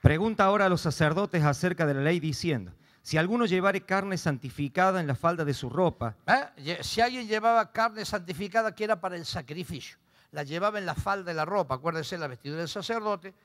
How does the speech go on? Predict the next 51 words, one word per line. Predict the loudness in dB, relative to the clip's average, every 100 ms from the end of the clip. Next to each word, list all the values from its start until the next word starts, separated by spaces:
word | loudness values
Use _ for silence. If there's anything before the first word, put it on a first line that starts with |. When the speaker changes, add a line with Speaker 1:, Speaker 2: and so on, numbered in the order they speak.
| _ _
Speaker 2:
eh, | -12 -12
levantaban | -8 -4 -4 -4 -4 -4
como | -6 -6
antiguamente | -6 -6 -6 -6 -8
hacían | -8 -8
las | -8
compras | -4 -4 -4 -10
las | -10
mujeres | -10 -6 -6 -6
con | -10 -12
el | -12
delantal, | -10 -6 -6 -4 -2 -4 -8 _ _ -18
¿No |
es | -10
cierto? | -8 -6 -8 -10 -12 -20 -18
¿Se | -10
acuerda | -4 -2 0
la, | 0 -2
la | -2 -6
vieja | -4 -6 -2 -2
imagen | -2 -4 0 0 -2 -8
que | -10
tenemos | -10 -8 -6
de |
la | -6
mamá, | -4 -2 0 0 -2
de | -2
la | -4
abuela, | -2 -2 -2 -2 -6 _ _
haciendo | -10 -6 -4
las | -4 0
compras? | 0 0 -6
¿Sí | -6 -6 -4 -2
o | 0
no? | 4 4 2 -4 _ _ _ -2
Yo | -2
entiendo | 0 -4 2 2
que | 2
los | -4
chicos | -4 -6 -8
me | -8
digan, | -4 -2 2
"No", | 6 6 6
pero | 0 -2
ustedes, | -2 2 4 6
hay | 6
algunos | 4 0 0
que |
me | -2
dicen, | -2 -2
"No". | 4 6 6 4